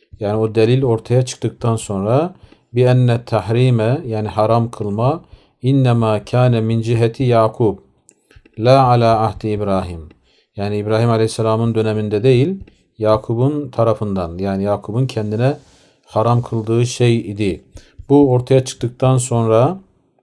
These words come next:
kim Allah'a yalan yere iftira atarsa,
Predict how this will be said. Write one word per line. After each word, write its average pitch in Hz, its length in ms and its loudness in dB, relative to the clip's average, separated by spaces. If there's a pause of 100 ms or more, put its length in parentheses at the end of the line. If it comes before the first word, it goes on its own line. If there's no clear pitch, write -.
(400)
kim 135 200 -2
Allah'a 117 360 4
yalan 120 380 2
yere 110 240 0
iftira 107 300 -2
atarsa, 110 680 -2